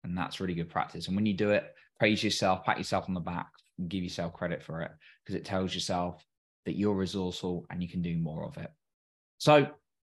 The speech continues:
that's what I got for you today. Once again, a reminder about the Self-Esteem and Confidence Booster Challenge that does close midnight Saturday, Eastern Standard Time. It's gonna be starting on Monday. So after Saturday, there is no entry to this.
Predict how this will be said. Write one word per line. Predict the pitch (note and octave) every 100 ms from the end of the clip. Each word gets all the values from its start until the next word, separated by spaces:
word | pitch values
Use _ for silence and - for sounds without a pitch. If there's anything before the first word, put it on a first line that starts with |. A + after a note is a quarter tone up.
| _ _ _ _
that's | F#3+ F#3+
what | E3+ C#3
I |
got | C#3 -
for | A#2+
you | G#2
today. | G#2+ A#2+ B2+
Once | B2+ D#3+ C#3+
again, | B2+ B2+ B2+
a | A#2+
reminder | A#2 A#2+ A#2+ A#2 A2+ A2 -
about | G#2 G#2+ G#2
the | G#2
Self-Esteem | - A#2 A2 - A2
and | G2+
Confidence | F#2+ A#2 G#2 G2+ G2+ E2+ - -
Booster | D#3 D3+ C#3 C#3
Challenge | - C3 C3 C3 - - _
that | A2+ A2+ A2+ -
does | A#2 A2 A#2 A2 - -
close | - G#2 G2+ G2 G2+ F#2+ -
midnight | A2 A2+ G#2+ G2+ F#2 -
Saturday, | - C3 G#2+ A2 G#2 -
Eastern | G#2+ G2+ G2
Standard | F#2 A#2 A2 G#2+
Time. | - G#2 G2+ G2+
It's | - -
gonna | G2
be | F#2
starting | G#2 G2 E2+ F2+
on | G2
Monday. | A#2+ B2 A#2 A2+ A2 - - _ -
So | - F2+ F2+ -
after | G#2 -
Saturday, | - G2 E2+ F#2 F#2
there | F2 F2+ F#2+
is | A2
no | A2 G2+
entry | G2 G2 - F#2+
to | -
this. | F#2+ G2 F#2+ - -